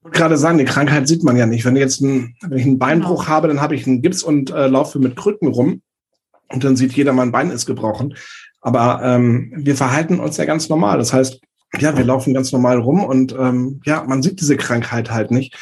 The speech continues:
Speaker 1: Und vielleicht ist das auch so ein, so ein Stück weit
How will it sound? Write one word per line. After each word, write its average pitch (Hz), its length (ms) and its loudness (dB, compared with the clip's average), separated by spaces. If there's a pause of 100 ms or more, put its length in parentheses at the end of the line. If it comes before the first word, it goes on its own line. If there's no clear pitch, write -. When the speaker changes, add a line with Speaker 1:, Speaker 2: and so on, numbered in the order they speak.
(320)
Speaker 1:
Und 131 100 -4
vielleicht 135 240 0
ist 131 160 -4
das 170 120 2
auch 139 120 2
so 127 160 2
ein, 120 140 4
so 117 100 2
ein 117 80 2
Stück 139 320 -2
weit 131 300 0